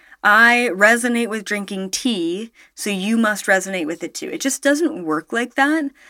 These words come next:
So I can't give you an answer today of, "Well, are these substances good or bad? Is it expanding my consciousness or is it hindering my growth?" There's no easy answer, and I have witnessed in people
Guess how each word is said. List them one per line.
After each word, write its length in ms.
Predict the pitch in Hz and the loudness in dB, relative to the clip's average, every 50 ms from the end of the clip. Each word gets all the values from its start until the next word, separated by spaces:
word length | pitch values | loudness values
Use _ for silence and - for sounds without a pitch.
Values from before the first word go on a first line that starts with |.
| _ _ | _ _
So 180 | - - - 285 | -8 0 2 4
I 120 | 285 285 | 4 4
can't 420 | 277 - - - 294 330 359 285 - | 2 0 -2 0 0 0 0 -2 -2
give 180 | 233 233 220 | -2 -4 -4
you 160 | 220 226 233 | -2 -2 -2
an 120 | 214 202 196 | -2 -2 -4
answer 480 | - - 160 175 185 - - 202 190 | -4 -4 -4 -4 -4 -6 -4 -6 -6
today 440 | - - 185 160 160 156 160 160 165 - | -6 -6 -6 -2 -2 -2 -2 -2 -4 -4
of, 400 | 160 170 170 165 170 165 - - _ - - - _ _ - | -4 -4 -4 -4 -6 -8 -10 -16 _ -20 -20 -20 _ _ 0
"Well, 280 | 202 185 190 233 269 | 4 4 6 6 6
are 200 | 226 - 180 190 | 6 4 4 4
these 220 | 190 190 202 208 196 | 2 0 -4 -4 -4
substances 800 | - - 190 185 - - - 196 190 185 - - 190 190 180 | 0 0 0 -2 -2 -8 -8 -8 -6 -6 -6 -6 -6 -6 -6
good 340 | 180 - 165 165 175 190 196 | -6 -4 -2 0 0 0 -2
or 220 | 226 - 220 220 202 | -4 -2 -2 -2 0
bad? 420 | 190 196 233 285 208 - - - | 2 2 2 4 2 0 -2 -4
Is 160 | 160 170 - | -6 -6 -6
it 80 | 190 143 | -4 -6
expanding 640 | 180 185 - - - 165 160 180 208 220 233 233 233 | -6 -6 -6 -6 -2 -2 0 0 0 -2 -2 0 0
my 160 | 226 226 220 | 0 -2 -2
consciousness 760 | 226 - 180 190 214 - - 262 262 - 277 277 285 277 - | -2 -2 -2 -2 -2 -2 -6 -6 -4 -2 0 0 0 -2 -4
or 140 | 196 220 | -4 -4
is 120 | 226 226 - | -4 -2 -2
it 220 | 240 233 233 - | -4 -4 -4 -2
hindering 460 | 226 262 277 262 240 214 202 202 214 | 4 4 4 4 4 2 0 0 -2
my 120 | 214 220 226 | -4 -4 -4
growth?" 520 | 226 233 269 277 185 - 175 - - - _ _ _ - - - - _ _ _ - | -4 -2 -4 -4 -4 -6 -10 -14 -18 -20 _ _ _ -20 -20 -20 -20 _ _ _ -6
There's 340 | 196 202 233 247 233 - | 2 2 4 4 4 2
no 340 | 240 233 226 233 254 277 285 | 2 2 2 2 2 2 0
easy 500 | 277 262 208 220 226 202 214 196 156 170 | 0 -2 -4 -4 -4 -4 -2 -4 -2 -2
answer, 380 | 185 190 185 - - 160 156 151 | -2 -4 -4 -6 -4 -2 -2 -2
and 200 | 156 - 185 185 | -2 -2 2 2
I 100 | 202 247 | 2 4
have 240 | 277 294 285 226 202 | 4 2 2 0 -2
witnessed 520 | 190 233 247 - 240 240 240 233 - - | -2 -2 -2 -2 -2 -4 -4 -4 -6 -6
in 180 | 208 208 208 214 | -8 -8 -8 -10
people 600 | - - 196 185 190 - 175 180 208 294 320 | -10 -10 -10 -10 -6 -6 -6 -4 -4 -4 -6